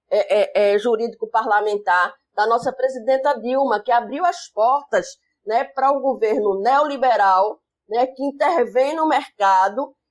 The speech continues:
e que, pra intervir no mercado, também diminui completamente seus instrumentos, né, e sua força regulatória. Então, é óbvio, né, tá evidente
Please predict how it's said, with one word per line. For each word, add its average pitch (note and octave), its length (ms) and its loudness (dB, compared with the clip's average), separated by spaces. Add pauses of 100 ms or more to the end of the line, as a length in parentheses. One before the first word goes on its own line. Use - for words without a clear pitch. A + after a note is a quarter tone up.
e B3 160 -6
que, C4+ 180 -4
pra C#4+ 260 0
intervir D#4+ 420 -2
no A#3+ 100 0
mercado, A#3 480 -2
também D#4 340 -4
diminui E4+ 680 0 (260)
completamente F4+ 800 -2
seus C#4+ 200 -4
instrumentos, A#3+ 760 -2 (220)
né, G#3+ 160 0
e C4 40 0
sua C4+ 340 -4
força A#3 240 -2
regulatória. A#3+ 720 0
Então, A3+ 300 0 (260)
é G#3+ 180 0
óbvio, G#3 460 0
né, G3 160 0
tá G3+ 240 2
evidente A3+ 680 -2